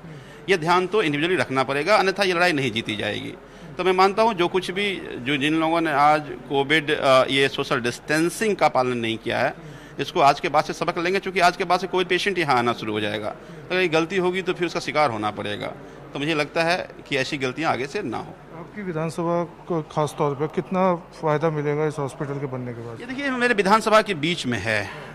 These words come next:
Speaker 1: तो ये मेरे विधानसभा के लोगों का ही सबसे ज़्यादा फ़ायदा मुझे मिलेगा, और सबसे ज़्यादा victim भी हमारे विधानसभा के लोग थे, क्योंकि यहाँ कोई hospital नहीं था।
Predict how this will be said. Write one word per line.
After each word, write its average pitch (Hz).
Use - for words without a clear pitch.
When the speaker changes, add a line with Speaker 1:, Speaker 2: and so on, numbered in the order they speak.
Speaker 1:
तो -
ये 165
मेरे 180
विधानसभा 170
के 175
लोगों 151
का 180
ही 175
सबसे 165
ज़्यादा 156
फ़ायदा 156
मुझे 147
मिलेगा, 147
और 117
सबसे 147
ज़्यादा 156
victim 170
भी 175
हमारे 160
विधानसभा 156
के 156
लोग 147
थे, 165
क्योंकि 151
यहाँ 147
कोई 156
hospital 139
नहीं 165
था। -